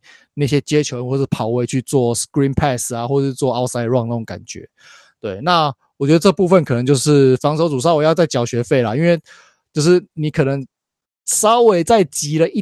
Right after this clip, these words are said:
点点，那可能下次就是知道说，诶，有可能会，别人会比较，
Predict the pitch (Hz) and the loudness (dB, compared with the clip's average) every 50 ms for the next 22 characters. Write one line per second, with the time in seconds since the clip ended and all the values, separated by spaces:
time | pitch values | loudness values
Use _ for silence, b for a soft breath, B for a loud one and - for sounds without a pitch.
0 | - _ 156 131 135 147 139 - 135 107 98 123 139 156 160 151 147 - 147 127 | -6 _ -6 -6 -6 -6 -6 -6 -8 -8 -8 -10 -12 -8 -8 -8 -8 -8 -8 -8
1 | 127 131 127 131 131 - 208 185 170 - - 185 156 175 170 170 - - 156 160 | -6 -6 -8 -6 -2 0 2 2 2 0 -2 -2 0 0 0 -2 -2 -2 -2 0
2 | 170 160 151 156 147 151 170 190 226 208 170 160 156 - 139 127 135 139 147 165 | 0 2 2 0 2 2 0 0 2 2 2 2 2 0 -4 -6 -6 0 0 0
3 | 160 - 147 135 135 135 165 175 143 - _ _ - 120 143 151 147 143 139 127 | 0 2 0 -2 0 2 2 0 0 -2 _ _ -8 -2 0 2 4 2 2 0